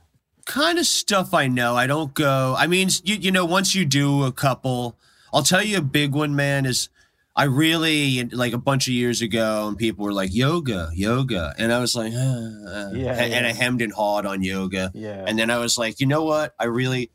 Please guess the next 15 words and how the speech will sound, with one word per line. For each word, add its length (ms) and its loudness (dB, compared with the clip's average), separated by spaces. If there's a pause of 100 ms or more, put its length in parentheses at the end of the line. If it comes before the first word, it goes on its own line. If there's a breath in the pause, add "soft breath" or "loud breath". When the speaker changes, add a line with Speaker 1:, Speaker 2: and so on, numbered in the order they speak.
(420)
Speaker 1:
before 400 2
I 100 2
go 720 0
to 180 -2
a 60 0
room, 680 -4 (260)
I 80 0
wanna 480 0
sort 240 -2
of 120 -10
do 160 0
my 160 -2
due 200 -4
diligence 720 -4
and, 320 -6